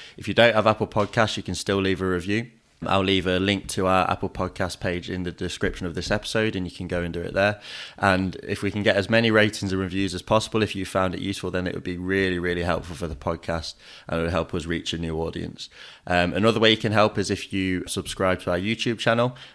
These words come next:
Again, the link to that will be in the description. And if you have a friend who's thinking of starting a glamping business or is just interested in the industry,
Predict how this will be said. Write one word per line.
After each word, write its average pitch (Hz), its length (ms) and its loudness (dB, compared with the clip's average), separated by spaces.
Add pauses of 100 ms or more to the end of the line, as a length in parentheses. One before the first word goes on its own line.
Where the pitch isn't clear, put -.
Again, 92 340 4
the 95 100 2
link 92 240 0
to - 100 -8
that 87 120 2
will 90 80 -4
be 90 160 -4
in 85 80 -6
the 82 60 -8
description. - 640 -4 (260)
And 101 160 4
if 98 140 0
you 101 80 4
have 107 160 6
a 98 40 6
friend 110 320 4
who's 98 200 -2
thinking 98 260 -2
of 90 80 -4
starting 90 340 0
a - 0 -
glamping 87 380 -4
business 87 380 -4
or 87 100 -6
is 85 80 -8
just 90 220 -6
interested 92 480 -4
in 90 80 -4
the 90 100 -4
industry, 90 540 -2